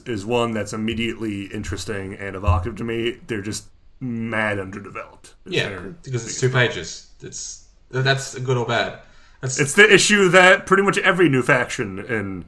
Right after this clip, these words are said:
Speaker 1: book two has.
Speaker 2: Except Flex Echo, I would argue.
Speaker 1: Ex-, yeah, I'd say Flex Echo is the only one that's pretty decently fleshed out. And even then, it's probably my favorite, so I'd like to see it
Speaker 2: Hmm.
Speaker 1: more fleshed out.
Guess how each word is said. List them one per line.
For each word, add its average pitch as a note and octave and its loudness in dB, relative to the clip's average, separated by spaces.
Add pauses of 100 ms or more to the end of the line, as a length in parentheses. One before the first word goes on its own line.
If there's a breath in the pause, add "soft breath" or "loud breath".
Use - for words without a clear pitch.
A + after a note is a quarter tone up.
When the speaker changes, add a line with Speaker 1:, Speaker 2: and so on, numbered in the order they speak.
(420 soft breath)
Speaker 1:
book B2+ 0
two B2 2
has. F2+ 0
Speaker 2:
Except - -2
Flex C#3 -2
Echo, G2+ -6
I E2+ -8
would E2+ -10
argue. F2 -12 (240)
Speaker 1:
Ex-, F3 2
yeah, G#2+ 0
I'd D3+ 2
say F3+ 2
Flex D#3+ 0
Echo A#2 0
is F#2 -6
the G#2+ 0
only G#2+ -4
one F#2+ -8
that's F2 -16
pretty A2 0
decently G#2+ -6
fleshed G#2 -10
out. G#2+ -4
And D3+ -4
even G3+ -2
then, C#3+ 0
it's A#2 -8
probably C3 -2
my A2 -4
favorite, C3 -6
so B2 -4
I'd A2 -8
like F#2+ -12
to A2 -14
see G#2 -10
it F#2+ -10 (380)
Speaker 2:
Hmm. G2+ -8
Speaker 1:
more G2+ -4
fleshed F#3+ -8
out. C4 -6